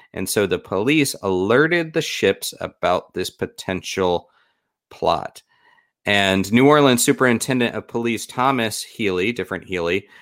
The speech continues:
sent dispatches to the law enforcement that described Henry as having dark, bushy hair, very dark brown eyes, and this is the thing that got him in trouble, a tattoo on his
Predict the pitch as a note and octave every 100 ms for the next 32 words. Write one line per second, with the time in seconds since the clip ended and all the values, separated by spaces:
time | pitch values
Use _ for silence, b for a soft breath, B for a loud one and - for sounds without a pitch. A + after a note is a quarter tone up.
0 | b b _ _ _ _ _ - - A#2
1 | - C3+ C#3 - B2+ A#2+ - G#2+ G2+ -
2 | G#2 F#2 F#2 A2+ B2 A2+ - G2+ - G2
3 | G2+ F#2+ G2 - A2+ A#2 A2+ - D#3 G3
4 | F#3+ F3+ D2+ G#2+ - A2+ F#2+ F2+ E2+ D#2+
5 | B2 D#3+ - D3+ D3 C#3+ G#2+ F#2+ F#2+ G2+
6 | - F2+ F#2 A#2 B2 G#2 G2+ G#2 - _
7 | _ - G2+ G#2+ - - - E2+ E2 E2+
8 | F2+ - - F#2 F2 E2+ E2+ - _ _
9 | _ - F2+ - F#2+ - F2+ G#2 F#2 F2+
10 | G2 F2+ F2+ E2+ D#3 B2+ G2+ G#2 - -
11 | C#3+ C#3+ - G3 F#3+ - C3 C3+